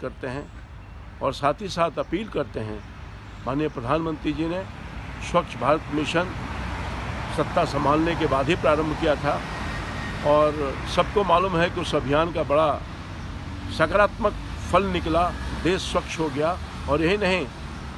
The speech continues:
पूरी मुक्ति मिल गई, खुले आकाश में जो सो जाने वाले लोग थे उससे आज़ादी मिल गई, मुक्ति मिल गई और लगभग एक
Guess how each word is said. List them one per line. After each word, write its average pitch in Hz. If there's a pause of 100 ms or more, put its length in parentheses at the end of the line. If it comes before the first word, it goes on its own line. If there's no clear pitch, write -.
(880)
पूरी 226
मुक्ति 196
मिल 196
गई, 180
खुले -
आकाश 160
में 156
जो 147 (640)
सो 185
जाने 160
वाले 156
लोग 147
थे 160
उससे 156
आज़ादी 127
मिल 151
गई, 156
मुक्ति 143
मिल 147
गई 156 (760)
और 139 (180)
लगभग 151
एक 233